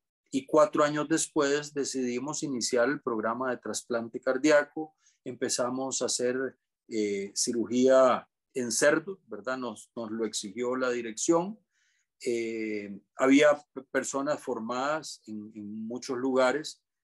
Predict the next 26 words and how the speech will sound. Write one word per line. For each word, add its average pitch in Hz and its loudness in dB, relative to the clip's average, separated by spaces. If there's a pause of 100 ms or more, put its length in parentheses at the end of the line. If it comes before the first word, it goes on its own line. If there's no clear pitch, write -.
(220)
eh, 101 -4
del, 107 -2
del 104 0
mundo. 160 4
Yo 123 2
personalmente, 127 -2
yo 127 2
me 120 -4
había 123 2
formado 117 -2
en 139 -10
la, 110 -2
en 107 -10
la 101 -8
Fundación 107 -8
Favaloro 123 2
y 123 0
ahí, 104 -2 (220)
ahí, 104 -14 (140)
ahí 110 -12 (280)
había 110 4
tenido 117 0
experiencia 131 0 (120)
en 104 -8
trasplante 107 -2 (340)
cardiopulmonar. 110 0